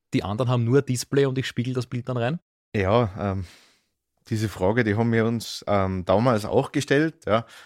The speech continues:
Speaker 2: Also wir haben ja das Gerät, Gott sei Dank, äh, schon ein wenig länger und vor allem Dingen auch, äh, intensiver testen können, bevor es dann bei uns gelandet ist, äh, und haben das dann auch ausprobiert, wie das denn ist, wenn jetzt die Kamera auf jemand anderem drauf ist und du nur den Bildschirm hast.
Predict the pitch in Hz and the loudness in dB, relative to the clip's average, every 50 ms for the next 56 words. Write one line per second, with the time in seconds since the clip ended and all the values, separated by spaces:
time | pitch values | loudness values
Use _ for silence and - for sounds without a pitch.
0 | _ _ - 101 101 101 107 113 113 110 98 90 95 92 - - - - - 85 | _ _ -10 -8 -6 -4 -2 -2 -2 -4 -6 -6 -8 -12 -12 -12 -14 -10 -10 -6
1 | 87 98 117 120 - - - - - _ _ - 98 - - - 127 95 101 113 | -4 -4 -4 -4 -6 -14 -20 -20 -20 _ _ -16 -16 -12 -6 -4 -2 -2 -2 -2
2 | 117 - - - 92 95 92 - - 101 95 92 95 95 87 95 95 92 - - | -4 -6 -8 -8 -6 -6 -6 -4 -6 -6 -4 -4 -4 -4 -6 -6 -8 -10 -10 -8
3 | 90 95 120 135 135 135 135 67 104 104 101 101 101 - _ - 90 95 98 98 | -6 -4 -2 0 0 -2 -2 -4 -6 -8 -8 -8 -10 -12 _ -8 -6 -4 -4 -6
4 | 101 101 98 - - _ _ - 110 113 110 104 101 92 - - 92 101 98 95 | -6 -8 -10 -14 -18 _ _ -6 -4 -2 -2 -2 -2 -4 -4 -2 -2 -2 -4 -4
5 | - - _ _ _ - _ _ _ - - 92 92 87 110 117 - - 101 101 | -10 -18 _ _ _ -20 _ _ _ -4 -2 -2 -2 -2 -2 -4 -4 -6 -6 -6
6 | 127 131 123 117 - 117 107 117 - - 131 123 - 120 117 117 110 104 107 - | -6 -8 -8 -6 -6 -6 -6 -6 -8 -10 -10 -6 -4 -4 -4 -2 -4 -4 -6 -6
7 | - 110 110 - - 107 107 104 104 101 95 98 107 120 - - - 101 101 107 | -6 -8 -8 -6 -8 -6 -6 -6 -6 -6 -6 -6 -6 -8 -10 -8 -4 -4 -4 -2
8 | 117 117 110 117 117 117 - - _ - - - - _ _ - - 95 92 92 | -4 -4 -6 -6 -8 -8 -10 -16 _ -20 -20 -20 -20 _ _ -6 -2 -2 0 -2
9 | 82 - - 95 90 95 107 117 123 107 - 104 104 101 98 - - - 143 143 | -2 -4 -6 -6 -4 -2 -2 -2 -2 -2 -2 -2 -2 -2 -2 -2 -2 -2 -2 -2
10 | - - 101 92 101 117 147 151 - _ _ _ _ _ _ _ _ _ _ - | -4 -6 -4 0 0 0 0 -2 -6 _ _ _ _ _ _ _ _ _ _ -8
11 | 110 110 120 113 95 - 104 104 104 113 127 135 - - - - 98 101 101 98 | -6 -2 -2 -2 -2 -2 -4 -4 -2 -2 -4 -6 -8 -10 -10 -6 -4 -4 -2 -2
12 | 98 98 98 - - - - 95 - - 104 104 117 110 107 110 104 101 95 87 | -4 -4 -6 -10 -16 -16 -16 -14 -6 -4 -2 -2 0 0 0 0 0 0 -4 -6
13 | - - _ 90 98 95 90 - - 104 123 131 127 127 127 120 117 123 135 131 | -10 -12 _ -4 -4 -4 -4 -4 -4 -2 0 0 2 2 2 2 2 2 2 2
14 | 135 139 131 117 101 92 92 90 - 107 104 101 98 98 101 95 92 95 - - | 0 -2 -2 -2 -4 -8 -10 -10 -8 -8 -6 -4 -4 -4 -4 -4 -6 -8 -8 -6
15 | - 98 95 101 113 120 - - | -6 -4 -4 -4 -4 -6 -6 -12